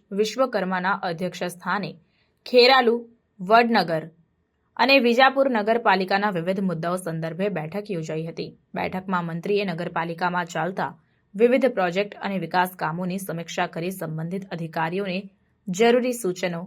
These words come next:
તથા માર્ગદર્શન આપ્યા હતા. આ બેઠકમાં રાજ્યમંત્રીએ ખેરાલુ, વડનગર અને વિજાપુર નગરપાલિકામાં ચાલતા વિવિધ વિકાસ કામોની જાણકારી મેળવી, આ વિકાસ કામો ઝડપથી પૂર્ણ થાય તે દિશામાં કામગીરી હાથ ધરવા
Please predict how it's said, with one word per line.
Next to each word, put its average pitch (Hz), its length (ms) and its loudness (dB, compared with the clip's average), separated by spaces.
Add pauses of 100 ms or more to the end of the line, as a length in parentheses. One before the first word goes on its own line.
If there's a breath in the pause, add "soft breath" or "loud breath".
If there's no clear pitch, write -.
(120)
તથા 190 260 -4
માર્ગદર્શન 175 680 -4 (120)
આપ્યા 160 360 -6
હતા. 165 240 -2 (580)
આ 190 100 6
બેઠકમાં 262 520 4
રાજ્યમંત્રીએ 196 800 2 (240)
ખેરાલુ, 208 440 4 (220)
વડનગર 185 560 -2 (160)
અને 208 180 -2
વિજાપુર 208 480 0
નગરપાલિકામાં 175 800 -4
ચાલતા 175 420 -4
વિવિધ 170 300 -6
વિકાસ 165 440 -6
કામોની 165 380 -6
જાણકારી 170 500 -4
મેળવી, 196 360 -4 (440 soft breath)
આ 233 100 8
વિકાસ 247 400 6
કામો 202 300 2
ઝડપથી 180 460 -4
પૂર્ણ 165 300 -6
થાય 170 240 -6
તે 190 120 -8
દિશામાં 165 460 -6
કામગીરી 165 460 -6
હાથ 160 260 -10
ધરવા 185 400 -2